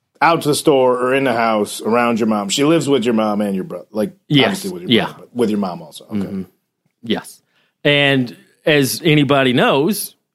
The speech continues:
Speaker 2: elderly people, uh, are definitely vulnerable
Speaker 1: Mm-hmm.
Speaker 2: to this. And my mom even more so with all her, uh, health, health issues. My brother is vulnerable. Uh, he's got, uh,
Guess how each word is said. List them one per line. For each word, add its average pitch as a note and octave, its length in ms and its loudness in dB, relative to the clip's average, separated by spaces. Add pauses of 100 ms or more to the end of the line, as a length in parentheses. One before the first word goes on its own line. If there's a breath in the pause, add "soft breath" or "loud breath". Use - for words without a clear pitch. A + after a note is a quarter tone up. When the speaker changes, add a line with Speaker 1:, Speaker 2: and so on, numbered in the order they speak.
(140)
Speaker 2:
elderly D#3+ 440 4
people, C3 640 -2 (240)
uh, B2+ 40 -2 (340)
are A#2+ 160 2
definitely B2 520 0
vulnerable A2 560 0
Speaker 1:
Mm-hmm. D3+ 200 -2
Speaker 2:
to C#3 120 0
this. A#2 200 0
And B2 120 2
my A#2+ 120 2
mom D3 260 2
even C3+ 240 0
more F#3 300 2
so G#2+ 340 0
with B2+ 160 0
all C3 200 2
her, E3 340 -2 (360 soft breath)
uh, G2+ 220 0
health, A#2 340 0 (280)
health A#2+ 260 0
issues. A2+ 420 0 (280 loud breath)
My E3 120 4
brother D#3 520 2
is - 180 -4
vulnerable. B2 640 0 (180 soft breath)
Uh, A2 200 2
he's D#3+ 240 0
got, C3 360 0
uh, G#2 360 2